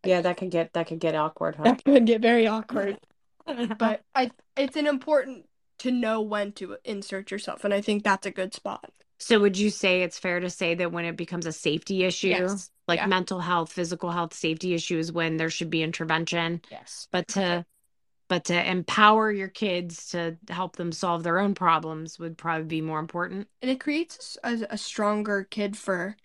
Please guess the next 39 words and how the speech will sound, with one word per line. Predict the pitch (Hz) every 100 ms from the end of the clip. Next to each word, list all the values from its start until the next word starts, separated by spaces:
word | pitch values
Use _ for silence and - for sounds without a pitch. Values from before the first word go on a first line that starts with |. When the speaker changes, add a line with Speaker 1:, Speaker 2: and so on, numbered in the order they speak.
| _ _ 220
Speaker 2:
the | 196
real | 208 214 202
world. | 196 202 185 -
Like, | 185 208
you're | 214
not | 214 226
gonna | 220
have | 208 202 208
someone | 208 196
to | 202
hold | 202 196
your | 214
hand | 208 226 220
all | 190
the | -
time, | 214 185 190
and | 185 196 -
problem | 214 208 220
solving | 208 202 185
is | 185
a | 190
very | 214 208 208
important | 196 202 202 190 -
skill | - 202 196 202
to | 190
learn | 196 196 196
at | 185
a | 180
young | 170 -
age. | 196 -
Speaker 1:
So | 196 202
is | 196
ordering | - 185 180 175 165 170
things | 175 170 165 -
from | 170
a | 165
hotel | 165 165 - 165
front | 156 165 170
desk. | 175 175 160 -